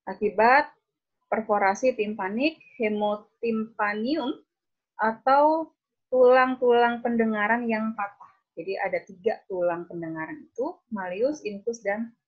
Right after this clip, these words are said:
stapes. Ya. Jadi ada patahnya tulang ini, ini dia, ini berada di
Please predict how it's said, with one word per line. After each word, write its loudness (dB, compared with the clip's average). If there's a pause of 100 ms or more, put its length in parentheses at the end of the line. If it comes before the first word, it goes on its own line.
(140)
stapes. -16 (320)
Ya. -12 (480)
Jadi -4
ada -4
patahnya -10
tulang -6
ini, -4
ini -2
dia, -6
ini -6
berada -6
di -2